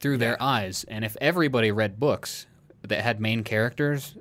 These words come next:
Speaker 1: that weren't like them, I think that we would all be more open-minded. So
Speaker 2: Yeah, I think you're right.
Speaker 1: like, it's, it's a, it's harder to see through somebody's eyes, but through a book, that's, like, kind of how you default do it, 'cause you imagine it all yourself.
Speaker 2: Mm-hmm. Yeah. I guess one more thing I wanna mention about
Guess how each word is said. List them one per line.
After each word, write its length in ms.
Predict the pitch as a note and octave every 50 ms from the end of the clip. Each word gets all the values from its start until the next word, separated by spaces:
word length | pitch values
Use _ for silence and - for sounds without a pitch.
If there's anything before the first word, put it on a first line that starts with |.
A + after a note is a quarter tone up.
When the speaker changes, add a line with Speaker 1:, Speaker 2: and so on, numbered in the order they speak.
| - - G#2
Speaker 1:
that 200 | G#2 G#2 - G#2+
weren't 220 | A2 A#2 G#2+ D2 G2
like 280 | F#2+ G2 A2+ A#2 -
them, 260 | - D#3 D#3+ F#3 G3 E3+
I 120 | - G#2
think 240 | - - A2+ G#2+ G#2
that 160 | - G#2 D#2+
we 120 | G#2 G2+ G#2+
would 120 | G#2 G2
all 140 | G2 G2 G2+
be 180 | G#2 C#3+ D3+
more 220 | C3+ A2 G2 F#2 F2+
open-minded. 720 | F2 F2+ F2+ - - F#2 F2+ E2 - D2+ - G#2 G#2 -
So 380 | - - - G2+ F#2+ F#2 F#2+ F#2+ G#2+
Speaker 2:
Yeah, 180 | - F#3 F#3 D3+
I 20 |
think 160 | C#3 E3+ D3+
you're 100 | B2+ A2+
right. 220 | A#2 A#2+ A#2 - - - _ _ _ _ _ _ _ _ -
Speaker 1:
like, 180 | - G2+ F#2+ -
it's, 200 | - - - - -
it's 180 | C3 C3+ -
a, 160 | D3 C3+ C3 - -
it's 140 | B2+ B2+ -
harder 260 | - D3+ D3+ D3+ D#3
to 100 | C3+ B2
see 200 | A2+ - - C#3
through 140 | - - A#2+
somebody's 380 | - - B2 A2 A2 G2+ G2 A2+
eyes, 260 | C3+ C3 G2+ F2+ -
but 180 | - F#2+ -
through 160 | - - G#2+ G#2
a 40 |
book, 320 | F#2 - F#3+ B3 D3+ - -
that's, 220 | A2+ G#2+ - -
like, 160 | C3 A2+ G#2 - _ _ - -
kind 240 | - - D3 D3+ C3
of 80 | G#2+ -
how 120 | - C#3
you 180 | C3+ A2+ G#2 F#2+
default 500 | G2+ A2+ A#2+ B2+ - - A#2 G#2+ - A2
do 160 | B2 C#3 C3+
it, 160 | F#2+ - -
'cause 200 | - - F#2+ F#2+
you 120 | G#2+ G#2+
imagine 420 | G#2 G2 G2+ G#2 A2+ A2 A2 G#2 G2
it 80 | F#2
all 160 | F2 E2+ E2+ E2+
yourself. 540 | E2+ E2 - - - F2+ F2+ - G#2 -
Speaker 2:
Mm-hmm. 180 | - B2+ B2 B2+ B2+ - - - - _ - - - - - - _ -
Yeah. 220 | - A#2 A2 A2 -
I 500 | - - - - - - - - - -
guess 160 | F#3 G3 -
one 120 | D#3 D#3+
more 120 | D#3+ D#3 C#3+
thing 140 | C#3+ C#3+ C3+
I 40 |
wanna 140 | B2+ B2 A#2
mention 360 | A2+ A2+ A#2 B2 - - B2+
about 420 | A#2 A#2 A#2 A2 A2 A2 A2 -